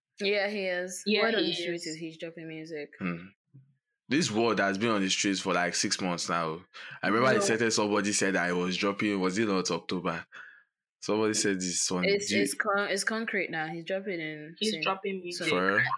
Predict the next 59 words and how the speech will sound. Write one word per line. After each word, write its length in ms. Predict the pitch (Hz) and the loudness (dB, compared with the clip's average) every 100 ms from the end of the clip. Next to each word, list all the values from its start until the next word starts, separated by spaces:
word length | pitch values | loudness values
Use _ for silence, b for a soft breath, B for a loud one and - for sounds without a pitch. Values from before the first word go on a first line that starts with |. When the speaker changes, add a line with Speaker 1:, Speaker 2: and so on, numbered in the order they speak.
| - - | -4 -2
Speaker 3:
Okay, 280 | 135 - | 0 2
Speaker 2:
Yeah, 180 | 208 196 | 2 2
Speaker 3:
now. 40 | - 226 | 2 2
Speaker 2:
I 40 | |
mean, 100 | 269 | 2
I 100 | 240 | 2
Speaker 1:
Soon 40 | 202 | 2
Speaker 2:
saw 60 | - | 2
a 40 | |
Speaker 1:
come. 100 | 202 165 | 2 0
Speaker 2:
tweet. 320 | 220 208 - - - - | 0 0 0 -8 -2 0
I 60 | 208 | 2
saw 60 | |
Speaker 1:
Soon 40 | 269 | 2
Speaker 2:
a 60 | 226 | 2
Speaker 1:
come. 80 | 170 | 2
Speaker 2:
tweet. 100 | 190 208 208 - - | 2 4 2 -4 -4
Speaker 1:
Anti-, 40 | 220 - - _ _ _ _ _ _ _ _ _ - | -2 -2 -8 _ _ _ _ _ _ _ _ _ 0
Speaker 2:
I 80 | 226 | 2
saw 140 | 330 | 2
a 20 | 254 | 2
tweet, 160 | 269 | 2
like, 160 | 185 175 208 | 0 0 0
last, 480 | 190 196 208 - | 2 2 0 -2
like, 120 | 185 180 - | -2 -2 -2
two 80 | 247 | -2
weeks 220 | 208 - | -2 -2
ago 280 | 170 180 180 | -2 -2 2
where 120 | 185 | 0
Speaker 1:
Mm-hmm. 80 | 196 | 0
Speaker 2:
someone 260 | 180 170 | -2 -4
says, 380 | 170 180 175 170 - | -2 -2 -2 -4 -2
"Oh, 140 | 185 190 | 0 0
he's 160 | 175 170 | -4 -2
working 300 | 180 196 185 | -2 -2 -2
on 140 | 156 156 | -2 -2
music 300 | 165 160 165 151 | -4 -4 0 0
and 120 | 151 | 0
the 40 | |
music 240 | 165 165 170 | -2 -2 -4
is 140 | 156 - | -8 -10
so 440 | - - 160 156 - | -12 -4 0 2 2
amazing." 400 | 143 143 147 151 - - | 0 -4 -8 -10 -14 -18
I'm 60 | |
like, 120 | - | -14
yeah, 1000 | - - 87 85 - _ _ _ - - 156 | -6 -2 -2 -4 -8 _ _ _ -20 -2 0
I 20 | |
don't 220 | 185 180 | 0 0
doubt 260 | 165 143 143 | 0 2 0
it. 160 | 143 143 - - - - - - B B B B B 127 | -2 -8 -14 -16 -14 -18 -20 -20 B B B B B 0
Speaker 3:
Not 140 | 196 | 4
somebody 280 | 262 - 139 | 4 4 2
can 180 | 123 117 | 4 4
never 200 | 120 120 | 4 4
miss. 300 | 117 107 - | 4 2 2
So, 240 | 101 98 | 4 4
like, 420 | 92 92 92 - | 4 4 2 0
I 120 | 92 95 | -2 0
mean, 440 | 95 92 90 | 0 -2 -4